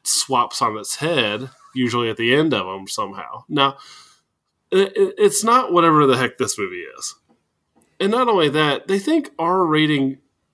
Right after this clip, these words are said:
gives them permission to just do whatever they want. You know, normally the R rating should probably,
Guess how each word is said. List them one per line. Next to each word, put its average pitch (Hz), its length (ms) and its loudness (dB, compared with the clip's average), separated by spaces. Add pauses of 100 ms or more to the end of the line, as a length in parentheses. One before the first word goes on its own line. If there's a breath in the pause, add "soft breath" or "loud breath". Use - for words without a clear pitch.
(100)
gives 156 280 -2
them 139 340 2
permission 123 880 -2
to 110 580 -2 (380)
just 127 400 -2 (340)
do 131 160 4
whatever 110 360 4
they 92 100 -10
want. 101 260 -6
You 139 80 -4
know, 135 100 0
normally 185 440 2
the 147 160 -4
R 131 160 4
rating 127 440 2 (380 loud breath)
should 147 300 -2
probably, 269 880 0